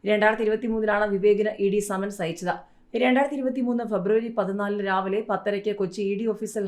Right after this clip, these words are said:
ഹാജരാകാൻ ആവശ്യപ്പെട്ടായിരുന്നു സമൻസ്. എന്നാൽ വിവേക് കിരൺ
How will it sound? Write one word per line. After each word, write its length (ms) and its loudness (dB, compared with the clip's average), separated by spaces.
ഹാജരാകാൻ 520 -2
ആവശ്യപ്പെട്ടായിരുന്നു 760 -6
സമൻസ്. 380 -4
എന്നാൽ 200 2
വിവേക് 340 2
കിരൺ 200 0